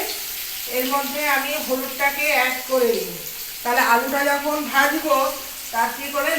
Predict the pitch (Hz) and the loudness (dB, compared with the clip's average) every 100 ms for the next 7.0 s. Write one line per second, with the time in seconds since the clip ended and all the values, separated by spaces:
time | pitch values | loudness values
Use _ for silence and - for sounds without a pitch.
0 | 247 254 269 262 247 214 202 196 - - | 4 4 6 4 2 2 -2 -6 -10 -12
1 | - - - - - - - - - - | -12 -12 -12 -12 -14 -14 -14 -14 -14 -14
2 | - - 254 262 240 233 220 208 - - | -14 -12 -10 -8 -6 -6 -8 -10 -12 -14
3 | - - - - - - - - - - | -14 -14 -14 -16 -14 -14 -14 -14 -14 -14
4 | - - - - - - - - - - | -14 -14 -14 -14 -14 -16 -16 -16 -14 -12
5 | - - - - - - - - - - | -12 -12 -14 -14 -14 -14 -14 -14 -14 -14
6 | - - - - - - 220 240 262 | -14 -14 -16 -14 -14 -12 -10 -6 -4